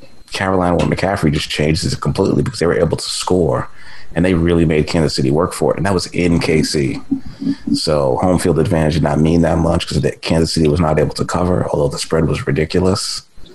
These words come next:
And I thought that Kansas City was gonna kill him. McCaffrey wouldn't be ready, but apparently he was. I don't see Tampa Bay having an answer for that. Their linebackers aren't that good, and he changes the game for everybody and makes it so much easier and opens up the field. So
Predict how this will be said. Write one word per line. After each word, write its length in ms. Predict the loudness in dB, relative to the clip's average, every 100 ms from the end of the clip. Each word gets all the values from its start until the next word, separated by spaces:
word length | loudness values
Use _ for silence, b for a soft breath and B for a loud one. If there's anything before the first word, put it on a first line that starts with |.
| B B -14 -6
And 420 | -2 0 0 0
I 120 | -2
thought 200 | 0 -2
that 80 | 0
Kansas 220 | 0 0
City 100 | 2
was 100 | 0
gonna 160 | 0 -2
kill 240 | 0 2
him. 200 | 4 2 0 -6
McCaffrey 380 | -2 0 2
wouldn't 220 | 2 2 2
be 100 | 2
ready, 280 | 2 4 2
but 220 | 0 -4
apparently 400 | 0 0 2 2
he 100 | 2
was. 480 | 2 2 0 -2 -8 B B B B -6
I 60 | -2
don't 100 | 0
see 140 | 0
Tampa 300 | 0 2 0
Bay 120 | 0 0
having 240 | 0 0
an 100 | 0
answer 280 | 0 0 0
for 120 | 0
that. 280 | 0 0 0
Their 100 | 0
linebackers 560 | 2 0 0 -2 0
aren't 260 | 0 0 0
that 200 | -2 -2
good, 240 | 0 0 0
and 100 | -2
he 100 | -2
changes 400 | 0 0 0 0
the 80 | 0
game 220 | 0 0
for 140 | 0 0
everybody 440 | 2 2 2 0
and 80 | 0
makes 200 | 0 0
it 60 | -2
so 140 | 0
much 180 | 0 2
easier 280 | 0 0 -2
and 80 | 0
opens 240 | 0 0
up 80 | -2
the 80 | -6
field. 420 | 0 2 2 -2 -6 B B B B B 2
So 460 | -2 0 0 -2